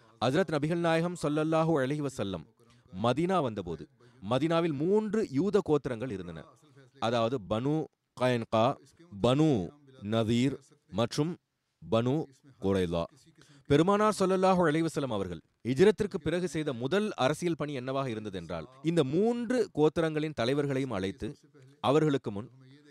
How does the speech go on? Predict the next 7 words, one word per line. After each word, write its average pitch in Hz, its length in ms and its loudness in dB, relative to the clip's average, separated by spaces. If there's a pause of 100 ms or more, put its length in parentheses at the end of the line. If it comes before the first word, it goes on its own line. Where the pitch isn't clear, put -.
(260)
அமைதி 127 440 0
மற்றும் 135 320 -6
சமாதானத்தின் 151 720 -2
ஓர் 139 180 2
உடன்படிக்கையை 139 640 -2
செய்தார்கள். 80 520 -10 (760)
அந்த 147 220 0